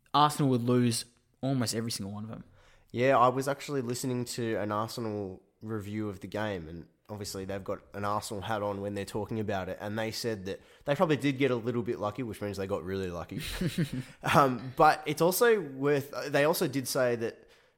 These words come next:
Speaker 2: you know, you, you create your own luck, and Arsenal,
Speaker 1: Yeah.
Speaker 2: Arsenal did that, and
Speaker 1: Yeah.
Speaker 2: it was something that we, we've criticised Arsenal for years for not getting results, for not grinding out results. So I feel like it's unfair,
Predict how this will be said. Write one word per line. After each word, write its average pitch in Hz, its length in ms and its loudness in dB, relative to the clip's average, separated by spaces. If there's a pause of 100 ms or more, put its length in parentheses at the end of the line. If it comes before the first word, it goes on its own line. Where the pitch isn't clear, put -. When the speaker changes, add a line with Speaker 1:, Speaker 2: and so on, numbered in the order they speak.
Speaker 2:
you 139 100 -4
know, 127 80 4
you, 127 380 0
you 139 140 -2
create 147 340 2
your 139 180 2
own 107 140 0
luck, 107 280 -6 (200)
and 131 140 -2
Arsenal, 123 380 4
Speaker 1:
Yeah. 120 100 6
Speaker 2:
Arsenal 165 380 4
did 120 240 -4
that, - 360 -2 (580)
and 123 200 0
Speaker 1:
Yeah. 120 140 0
Speaker 2:
it 160 60 2
was 147 140 0
something 202 340 2
that - 140 -2 (720)
we, 160 140 0
we've 151 200 0
criticised 170 480 0
Arsenal 123 360 2
for 120 120 -8
years 104 600 -4 (440)
for 120 200 -2
not 113 400 -2
getting 123 240 0
results, 110 600 -2
for 143 100 2
not 135 280 2
grinding 123 440 2
out 113 100 -2
results. 104 540 -6 (500)
So - 140 -4
I 170 40 6
feel 202 140 2
like 233 120 4
it's - 100 0
unfair, 120 460 0